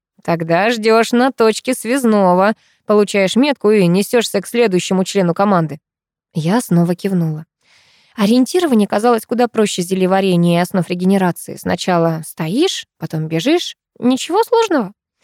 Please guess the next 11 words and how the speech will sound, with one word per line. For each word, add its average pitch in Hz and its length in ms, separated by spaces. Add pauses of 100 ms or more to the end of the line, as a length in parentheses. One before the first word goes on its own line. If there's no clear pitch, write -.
(460)
До 233 200
последнего 254 680
надеялась 202 840 (220)
переговорить 220 720
со 202 100
своим 214 360
Аккадом, 180 800
но, 311 160 (180)
как - 220
назло, 233 440
группы, 202 540